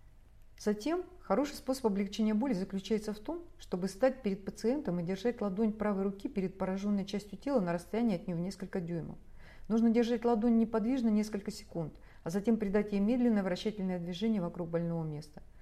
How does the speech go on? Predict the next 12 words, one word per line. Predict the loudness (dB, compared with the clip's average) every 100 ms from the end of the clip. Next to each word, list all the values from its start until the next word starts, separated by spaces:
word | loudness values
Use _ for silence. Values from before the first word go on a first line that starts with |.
| -20 -10
Такие | -6 0 0
пассы | 4 2 2
обладают | 0 0 0 -2
очень | -4 0 -2
сильным | 0 0 2
оживляющим | 0 -2 0 0 -2 -6
действием | -4 -4 -6 -10 -12 -14 -12
и |
скоро | -10 -2 0
восстанавливают | 0 -2 -2 0 0 -2 -4
нормальное | -4 -4 -4 -2 -6
состояние. | -10 -14 -10 -8 -8 -10 -12